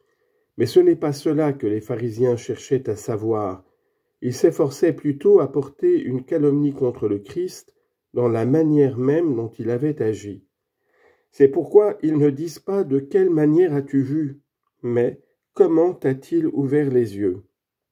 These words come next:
Comme s'ils disaient, « N'a-t-il pas fait cela grâce à un quelconque artifice ou à quelque magie ? » Selon ce passage du psaume, «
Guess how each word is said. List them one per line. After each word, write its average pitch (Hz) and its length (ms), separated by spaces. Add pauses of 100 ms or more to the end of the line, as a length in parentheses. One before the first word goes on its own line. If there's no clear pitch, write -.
(560)
Comme 151 180
s'ils 156 340
disaient, « 127 540 (640)
N'a-t-il 165 360
pas 170 140
fait 185 180
cela 151 460
grâce 151 500
à 139 60
un 127 160
quelconque 151 560
artifice 180 800 (340)
ou 123 140
à 131 60
quelque 139 420
magie ? » 135 600 (420)
Selon 143 420
ce 139 160
passage 127 560
du 104 140
psaume, « 143 580